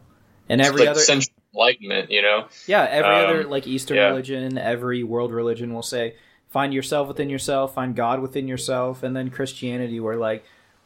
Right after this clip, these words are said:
Speaker 1: "All right, follow this pastor." Come on.
Speaker 2: Yeah, it's all weird. Like, most, most, uh, walks of life that have anything to do with, like,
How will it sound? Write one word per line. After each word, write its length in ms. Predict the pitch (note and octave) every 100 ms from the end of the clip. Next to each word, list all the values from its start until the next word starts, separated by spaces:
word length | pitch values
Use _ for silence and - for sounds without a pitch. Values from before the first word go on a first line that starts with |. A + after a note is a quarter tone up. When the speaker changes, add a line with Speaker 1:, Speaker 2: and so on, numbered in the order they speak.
| _
Speaker 1:
"All 200 | B2+ D#3
right, 480 | F#3 G#3 F#3+ F3+ - - -
follow 280 | C#3 D3+ D#3+
this 160 | E3+
pastor." 560 | - F3 F3 - D3+ C3+ - _ _ _ _ _ _ _ - - _ _ _ _ _ _ _ _ _ - - _ _ _ _ _ -
Come 160 | B2+
on. 180 | A#2 F#2 - - -
Speaker 2:
Yeah, 160 | - G2 - - _ _ _ -
it's 120 | -
all 180 | D3+ B2
weird. 300 | C3 - G#2+
Like, 300 | A2+ A2 - _ _ _ _ _ _ _ -
most, 480 | C3 D3 - - _ _ _ -
most, 460 | B2 C3+ C3+ -
uh, 300 | C3 A#2 A2+ G#2
walks 320 | G#2+ A2 -
of 100 | G2
life 400 | G2+ G#2+ G#2+ -
that 100 | G#2+
have 160 | G#2 G2+
anything 320 | G2+ G2 G2+
to 60 | G2
do 260 | G#2 G2+
with, 220 | G2+ F#2
like, 480 | G2+ G2 G2 F#2+ -